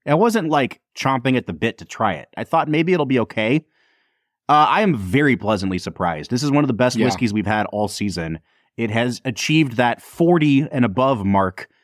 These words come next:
Speaker 1: where it kinda becomes a no-brainer. If you see it on the shelf, pick it up.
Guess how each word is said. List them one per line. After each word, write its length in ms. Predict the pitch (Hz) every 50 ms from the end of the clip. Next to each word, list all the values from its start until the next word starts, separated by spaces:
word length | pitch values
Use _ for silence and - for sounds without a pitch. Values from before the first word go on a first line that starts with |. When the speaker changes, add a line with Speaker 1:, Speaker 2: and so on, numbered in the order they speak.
| _ _ _ -
Speaker 1:
where 240 | 104 113 113 110
it 100 | 110 107 -
kinda 220 | - 143 180 180
becomes 360 | 143 139 131 - 139 131 120
a 80 | 113 101
no-brainer. 760 | 98 101 104 117 113 104 98 98 95 98 104 107 117 120 120 _ _ _
If 220 | - 104 95 -
you 140 | 107 123 135
see 220 | 120 - - 123 135
it 60 | 135
on 100 | 131 123
the 60 | 110
shelf, 480 | - - - 110 110 120 127 - - _
pick 180 | - 120 113 -
it 80 | 104
up. 260 | 95 95 113 - _